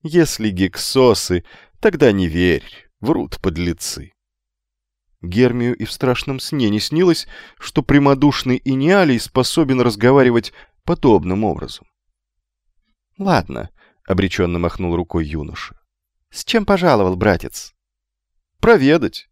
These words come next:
усмехнулся Арей. «Справиться, благополучен ли? Давненько в гости не заглядывал». «Ты ко мне?» «Я к тебе». «Издеваешься, Иниалий? Ты вообще никогда не бывал у меня».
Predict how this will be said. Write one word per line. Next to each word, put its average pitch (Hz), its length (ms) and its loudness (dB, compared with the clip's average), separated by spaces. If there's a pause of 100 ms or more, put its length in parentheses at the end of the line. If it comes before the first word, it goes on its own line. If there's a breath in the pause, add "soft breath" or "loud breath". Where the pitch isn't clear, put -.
усмехнулся 87 640 -6
Арей. 76 260 -4 (360 loud breath)
«Справиться, 196 800 2
благополучен 165 840 0
ли? 85 240 0 (400 loud breath)
Давненько 127 500 2
в 101 60 2
гости 117 360 -2
не 85 120 -4
заглядывал». 80 640 -4 (840)
«Ты 101 340 -4 (100)
ко 90 160 -8
мне?» 85 360 -10 (720)
«Я 113 260 -2
к - 60 -20
тебе». 147 400 -8 (500)
«Издеваешься, 160 720 0 (100)
Иниалий? 87 680 0 (420)
Ты 254 140 0
вообще 247 480 0
никогда 214 420 2
не 120 100 2
бывал 101 320 4
у 87 40 -2
меня». 82 340 -4